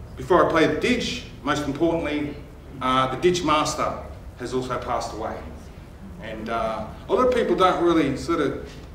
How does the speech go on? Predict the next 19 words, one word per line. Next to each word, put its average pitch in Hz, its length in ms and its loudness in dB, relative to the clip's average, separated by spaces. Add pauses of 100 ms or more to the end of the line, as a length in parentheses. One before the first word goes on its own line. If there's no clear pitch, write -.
yeah, 139 300 -2 (960)
I'm, 214 400 2 (640)
you 165 100 -4
know, 175 580 2 (180)
I'm, 160 60 -8
I'm 147 60 -8
black. 175 220 -2 (180)
That's 180 220 0
where 180 100 6
this 175 140 0
comes 170 260 -2
from, 143 200 -2
up 151 200 -2
there. 147 360 -2 (280)
North 156 420 0
East 156 280 -2
Arnhem 151 320 0
Land, 175 480 -2 (1200)
uh, 120 360 0